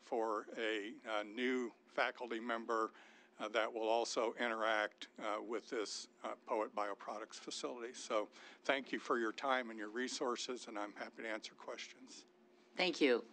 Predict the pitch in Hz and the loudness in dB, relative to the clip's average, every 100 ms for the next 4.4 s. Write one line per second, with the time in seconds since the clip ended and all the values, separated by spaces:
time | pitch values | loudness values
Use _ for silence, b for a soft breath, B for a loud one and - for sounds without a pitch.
0 | - B B B B B - 175 202 202 | -18 B B B B B 4 6 6 4
1 | 202 214 202 214 - - 175 175 - 175 | 6 8 8 4 2 6 6 6 6 4
2 | - 175 175 165 139 110 - - - - | 6 4 6 6 6 6 -2 -12 -20 -20
3 | - - - - - - - - - 185 | -20 -18 -18 -18 -20 -20 -20 -20 0 2
4 | 170 156 127 | 4 6 6